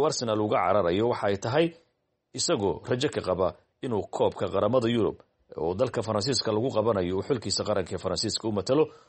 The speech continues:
oo haddii aanu kulamo ciyaarin oo uu benjiga Arsenal sii fadhiyo, aanay suuragal ahayn in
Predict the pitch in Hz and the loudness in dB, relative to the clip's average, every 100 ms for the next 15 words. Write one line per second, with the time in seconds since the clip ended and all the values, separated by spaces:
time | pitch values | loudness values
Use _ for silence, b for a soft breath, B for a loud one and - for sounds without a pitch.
0 | B 165 151 165 110 104 98 - 104 104 | B 0 0 2 2 2 0 -2 2 2
1 | 123 78 80 82 101 104 92 107 135 113 | 2 -2 0 2 2 0 -2 0 0 0
2 | 104 127 - 120 101 - - 101 85 73 | 0 0 0 -2 -2 -2 -2 -2 -2 -4
3 | 67 b b - 135 107 - 95 92 107 | -8 b b -6 -2 -2 -2 -2 0 2
4 | 82 80 87 73 62 _ _ - 107 | 0 -2 -6 -6 -12 _ _ -10 -8